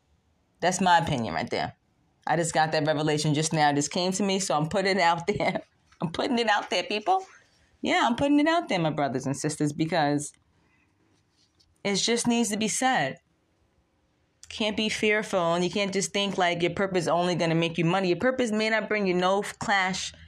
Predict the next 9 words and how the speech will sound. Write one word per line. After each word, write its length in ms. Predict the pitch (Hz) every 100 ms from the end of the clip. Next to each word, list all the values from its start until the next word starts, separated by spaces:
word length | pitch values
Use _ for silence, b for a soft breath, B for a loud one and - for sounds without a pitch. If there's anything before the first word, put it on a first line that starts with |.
| -
no 120 | 185
cash 380 | 190 214 185 -
flow 200 | 190 165
at 100 | 135
all. 320 | 143 131 - _ _ _ B B B -
It 100 | 190
may 160 | 196
just 280 | 170 175 156
bring 440 | 180 185 185 190